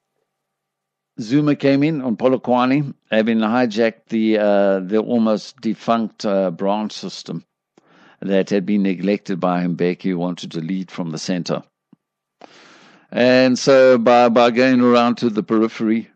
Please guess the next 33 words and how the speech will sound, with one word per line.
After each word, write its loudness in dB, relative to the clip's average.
and, -2
and 0
organizing, -2
uh, -2
the -6
hijacking -4
of -6
some -6
of -6
the -6
local, -2
local 2
branches -4
that -8
the -8
central -4
A -2
N -4
C -6
didn't -6
pay -4
any -2
attention -6
to, -6
they 0
found 2
themselves 0
outvoted -2
at -10
Polokwane. -12
And -12
that's -12
basically -12